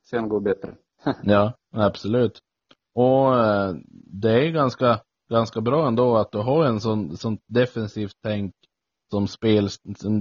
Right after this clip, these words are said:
Speaker 2: när du var som spelare. Då går, blir det kanske
Speaker 1: Ja.
Speaker 2: lättare att, att få in det på spelarna.
Speaker 1: Jajamän. Ja, men jag, jag, jag tänker inte mycket på defensivt, alltså speciellt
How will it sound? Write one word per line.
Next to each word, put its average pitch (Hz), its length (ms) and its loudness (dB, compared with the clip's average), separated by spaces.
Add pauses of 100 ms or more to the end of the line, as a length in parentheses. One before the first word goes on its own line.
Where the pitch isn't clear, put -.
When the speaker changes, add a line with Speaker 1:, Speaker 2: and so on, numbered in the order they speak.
Speaker 2:
när 110 140 2
du 110 60 4
var 110 120 2
som 107 140 -6
spelare. 123 520 0 (540)
Då 104 100 -4
går, 107 260 0
blir 117 260 4
det 120 80 2
kanske 113 260 -2
Speaker 1:
Ja. 107 40 0
Speaker 2:
lättare 120 420 2
att, 101 560 2
att 101 140 -8
få 107 220 -2
in 117 200 -2
det 113 200 0
på 92 400 -6
spelarna. 107 520 -4 (720)
Speaker 1:
Jajamän. 117 460 -2
Ja, 120 160 2
men 185 180 -2
jag, 175 380 4
jag, 165 220 -4
jag - 300 -10
tänker 165 240 0
inte 175 380 0
mycket 147 260 0
på 143 100 -4
defensivt, 139 640 0
alltså 123 400 0
speciellt 120 580 -4